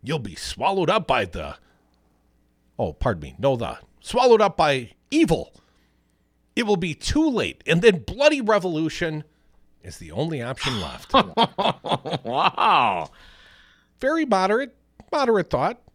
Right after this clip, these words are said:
Speaker 1: Kelly appeared virtually at the event, followed, uh,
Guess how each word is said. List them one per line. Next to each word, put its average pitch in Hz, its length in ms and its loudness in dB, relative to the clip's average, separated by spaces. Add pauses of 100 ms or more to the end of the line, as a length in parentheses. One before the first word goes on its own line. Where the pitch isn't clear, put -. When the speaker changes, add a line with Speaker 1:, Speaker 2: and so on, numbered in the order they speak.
(220)
Speaker 1:
Kelly 269 280 2
appeared 202 400 -2
virtually 165 440 -4
at 92 80 -10
the - 80 -12
event, 135 320 -10
followed, 151 380 0 (460)
uh, 120 160 -4